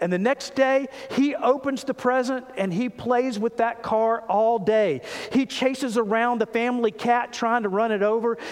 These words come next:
He tries to run over his little sister. He takes it outside and, and zooms up and down the street. He has a grand old time that whole day. But then he wakes up the next day, and the car is moving slower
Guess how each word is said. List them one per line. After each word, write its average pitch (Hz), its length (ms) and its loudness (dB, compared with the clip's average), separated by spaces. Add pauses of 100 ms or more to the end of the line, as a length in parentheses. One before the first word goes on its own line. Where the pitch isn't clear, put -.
(140)
He 240 100 2
tries 247 360 2
to 226 60 -2
run 233 220 2
over 240 300 2
his 165 100 -4
little 247 240 2
sister. 247 420 -2
He 214 120 -2
takes 254 300 -2
it 233 60 4
outside 240 560 2
and, 170 120 -4 (240)
and 170 100 0
zooms 233 520 0
up 254 160 -2
and 240 100 -2
down 240 240 0
the 214 40 -2
street. 247 380 -4
He 247 160 -2
has 247 180 0
a 220 80 0
grand 226 800 2
old 262 360 0
time 175 420 0 (240)
that 170 160 2
whole 226 320 0
day. 196 380 -4 (760)
But - 160 -4
then 294 220 2
he 381 80 2
wakes 233 440 -2
up 175 280 -2
the 170 100 -4
next - 380 -6
day, - 240 -12 (640)
and 202 120 0
the 190 60 0
car 175 380 -2
is 208 120 -4
moving 147 380 -6
slower 147 720 -2